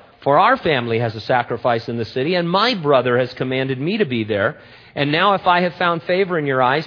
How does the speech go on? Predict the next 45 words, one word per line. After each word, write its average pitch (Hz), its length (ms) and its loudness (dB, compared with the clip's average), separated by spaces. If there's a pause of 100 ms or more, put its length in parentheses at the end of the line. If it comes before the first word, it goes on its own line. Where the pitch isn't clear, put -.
please 202 320 -4
let 190 220 0
me 180 100 0
get 170 200 2
away 175 580 2 (240)
and 151 180 -2
see 196 180 -2
my 190 180 2
brothers." 175 680 0 (320)
Therefore 147 440 0
he 147 140 -2
has 131 200 0
not 139 280 -2
come 143 260 -2
to 127 100 -4
the 117 120 -4
king's 135 680 -8 (140)
table. 98 400 -4 (840)
And 151 80 -2
I 170 60 2
feel 208 240 2
obligated 180 480 0
to 175 100 -2
again 160 280 0
point 165 220 -2
out 160 180 0
that 123 120 -4
this 151 220 -4
was 139 140 -6
a 143 60 -2
lie. 120 480 2 (520)
David 165 380 2
had 143 280 -2
pressured 202 540 -2
his 143 260 -2
good 147 340 -6
friend 135 300 -2
to - 60 -12
participate 127 680 -4
in 123 160 -4
this 120 200 -4
ruse 127 520 -4
on 117 160 -2
his 123 180 -6
behalf. 120 480 -4